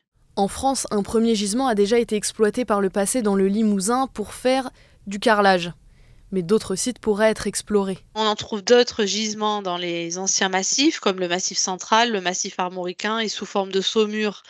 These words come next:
Speaker 2: c'est-à-dire dans les flux chauds souterrains salés, comme, euh, en Alsace ou dans le massif central.
Speaker 1: Le marché du lithium est très prometteur et en pleine expansion, malgré des prix à la tonne assez volatiles.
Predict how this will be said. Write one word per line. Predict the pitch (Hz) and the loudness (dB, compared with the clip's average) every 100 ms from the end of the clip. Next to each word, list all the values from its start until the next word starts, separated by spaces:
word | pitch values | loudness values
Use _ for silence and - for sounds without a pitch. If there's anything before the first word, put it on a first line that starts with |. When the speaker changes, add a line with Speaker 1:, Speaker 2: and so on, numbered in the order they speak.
| - - - - | -20 -20 -20 -14
Speaker 2:
c'est-à-dire | 190 190 185 196 | -4 0 2 2
dans | 190 | 0
les | 185 190 | -2 -4
flux | - 202 | -6 -6
chauds | 180 - 247 226 | -2 2 4 2
souterrains | 208 220 - 202 202 202 | 0 -4 -2 0 0 -2
salés, | - 185 190 190 _ _ _ _ _ _ | -2 -2 -2 -4 _ _ _ _ _ _
comme, | - 170 170 | -10 -10 -8
euh, | 170 165 165 | -8 -8 -6
en | 170 170 | -4 0
Alsace | 165 170 208 277 - - - | 0 2 2 4 0 -6 -8
ou | 214 | -8
dans | 190 | -6
le | |
massif | 180 180 - | -4 -6 -6
central. | - 180 - 170 - _ - | -8 -8 -8 -10 -10 _ -2
Speaker 1:
Le | 226 | 2
marché | 240 - 285 | 2 0 -2
du | 233 | -2
lithium | 233 226 269 254 | -2 0 0 2
est | 226 | 0
très | - 233 | -2 -2
prometteur | - 240 226 214 196 | 0 0 2 2 0
et | 185 | 0
en | 180 | -4
pleine | 175 196 | -2 -2
expansion, | 196 - 214 202 - 196 | -2 -4 -6 -6 -6 -4
malgré | 170 165 185 | -4 -6 -6
des | 180 | -6
prix | - 208 | -4 -2
à | |
la | 180 | -2
tonne | 170 220 | 0 0
assez | 196 185 220 | 0 0 0
volatiles. | 190 185 175 - 160 | 0 -2 -2 -6 -10